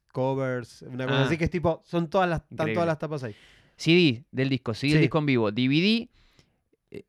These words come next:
Speaker 1: Blu-ray.
Speaker 2: Blu-ray y Atmos, una mezcla, eh, especial para escucharlo de una manera. Me parece que es un disco también que si hablamos de la palabra inmersión,
Speaker 1: Oh.
Speaker 2: eh, propone, propone bastante.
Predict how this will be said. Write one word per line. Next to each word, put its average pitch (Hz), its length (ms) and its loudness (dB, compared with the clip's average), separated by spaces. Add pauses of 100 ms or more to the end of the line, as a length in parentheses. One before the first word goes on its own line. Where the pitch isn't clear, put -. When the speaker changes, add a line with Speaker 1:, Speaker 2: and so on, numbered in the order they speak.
(100)
Speaker 1:
Blu-ray. - 20 -14
Speaker 2:
Blu-ray 202 680 4
y 139 140 0
Atmos, 117 400 0
una 131 140 -2
mezcla, 143 420 2
eh, 120 400 0
especial 143 460 0
para 120 120 0
escucharlo 117 840 -2
de 113 60 -4
una 120 100 -2
manera. 131 240 -2 (320)
Me 127 120 -2
parece 151 180 4
que 156 40 4
es 135 80 0
un 139 100 0
disco 120 580 2
también 113 320 -4
que 104 120 -10
si 113 80 -6
hablamos 117 240 -4
de 110 60 -4
la 107 60 -2
palabra 113 300 -6
inmersión, 123 920 -6
Speaker 1:
Oh. 143 300 -2
Speaker 2:
eh, 107 500 -2 (400)
propone, 110 460 -8
propone 117 380 -8
bastante. 131 500 -6